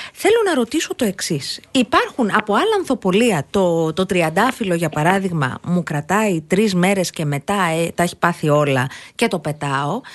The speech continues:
Και υπάρχουν και από άλλα καταστήματα τριαντάφυλλα που μου κρατάνε σχεδόν δύο εβδομάδες. Α,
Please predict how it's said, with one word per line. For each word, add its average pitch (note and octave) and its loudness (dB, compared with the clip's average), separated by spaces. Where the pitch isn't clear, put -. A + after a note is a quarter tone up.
Και C#4+ 0
υπάρχουν F4+ 0
και - -6
από - -4
άλλα F#4 2
καταστήματα F#3 -2
τριαντάφυλλα D#3+ 0
που - -2
μου D#4+ 4
κρατάνε F4 0
σχεδόν F#4 0
δύο F#4+ 4
εβδομάδες. B3 0
Α, - -2